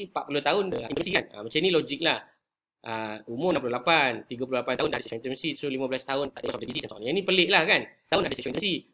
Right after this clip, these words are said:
dua belas tahun, eh sorry, ni tak pelik lah. Sebab apa? Memang kadang-kadang ada orang yang berlaku masa disease,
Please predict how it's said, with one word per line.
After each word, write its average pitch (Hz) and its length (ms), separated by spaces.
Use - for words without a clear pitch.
dua 151 160
belas 160 240
tahun, 170 240
eh 156 160
sorry, 143 240
ni 196 80
tak 143 160
pelik 170 160
lah. 202 240
Sebab 135 240
apa? 214 100
Memang 165 240
kadang-kadang 165 400
ada 165 80
orang 165 240
yang 165 160
berlaku 160 320
masa 156 240
disease, 135 320